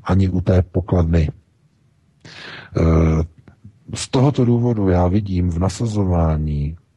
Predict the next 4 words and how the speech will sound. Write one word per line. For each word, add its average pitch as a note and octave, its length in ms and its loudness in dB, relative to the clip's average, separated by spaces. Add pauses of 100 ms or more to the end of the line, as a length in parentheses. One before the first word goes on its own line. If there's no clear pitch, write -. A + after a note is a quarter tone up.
konceptu G2+ 840 -2
umělé G#2 540 4
inteligence D#2+ 1000 0 (680)
ohrožení A2 680 0